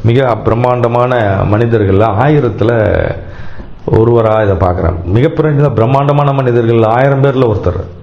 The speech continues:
மிக முக்கியமானவர். ஏன் அப்படின்னா, ஏன் முக்கியமானவர்னா நீங்களே ஒத்துக்குவீங்க. ஏன்னா இது, அதனால தான் இது ஆயிரம் மாத வீடியோவா போட்டிருக்கோம் நம்ம. ஏன்னா எல்லா சித்தர்களும், எல்லா மனிதர்களும், எல்லா சிந்தனையாளர்களும்,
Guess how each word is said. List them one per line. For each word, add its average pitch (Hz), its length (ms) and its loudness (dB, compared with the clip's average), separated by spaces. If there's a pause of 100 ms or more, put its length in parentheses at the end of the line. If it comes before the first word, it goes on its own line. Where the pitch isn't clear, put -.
மிக 113 280 2
முக்கியமானவர். 110 760 0
ஏன் 127 200 2
அப்படின்னா, 95 400 -2 (300)
ஏன் 151 240 2
முக்கியமானவர்னா 123 680 0 (360)
நீங்களே 147 340 2
ஒத்துக்குவீங்க. 131 560 2 (1200)
ஏன்னா 123 720 2
இது, 123 160 2
அதனால 135 300 2
தான் 143 140 0
இது 123 100 2
ஆயிரம் 127 280 0
மாத 113 200 2
வீடியோவா 104 440 2
போட்டிருக்கோம் 92 400 -2
நம்ம. - 140 -6 (1200)
ஏன்னா 117 460 0 (840)
எல்லா 196 380 2
சித்தர்களும், 156 600 0
எல்லா 139 260 2
மனிதர்களும், 127 580 0
எல்லா 120 320 2 (100)
சிந்தனையாளர்களும், 113 840 0